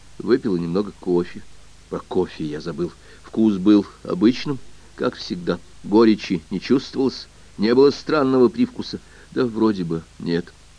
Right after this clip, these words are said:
Что потом? Я вновь легла, потому что кружилась голова. Потом пришел ты. Это все. Сегодня днем, когда я ездил в Шалан, что ты пила? Стакан минеральной воды Виши. Бутылка еще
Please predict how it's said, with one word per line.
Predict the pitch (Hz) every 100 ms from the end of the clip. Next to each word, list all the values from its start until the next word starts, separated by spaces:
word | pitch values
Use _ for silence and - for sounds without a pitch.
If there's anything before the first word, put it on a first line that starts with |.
| -
Что | - 120
потом? | 120 87 101 113 - - - - - - - -
Я | - 127
вновь | 139 160 -
легла, | 101 92 98 107 117 -
потому | 95 87
что | -
кружилась | - 85 98 110 95
голова. | 90 87 87 98 - - - - -
Потом | - 131
пришел | 113 - 113
ты. | 113 98 101 -
Это | 110 -
все. | 101 - 92 90 - - - - - - - -
Сегодня | - 113 131 151 123 135 135 127
днем, | 113 156 135 92 78 - - - - -
когда | - 95
я | 98
ездил | 101 127 107 85 90 90
в | -
Шалан, | - 113 90
что | 85 -
ты | 117
пила? | - 135 101 87 - - - - - - - -
Стакан | - 107 107 117
минеральной | 113 92 - 117
воды | 98 87 117
Виши. | 104 - - 101 107 - - - - - -
Бутылка | 98 - 87 -
еще | 87 - 92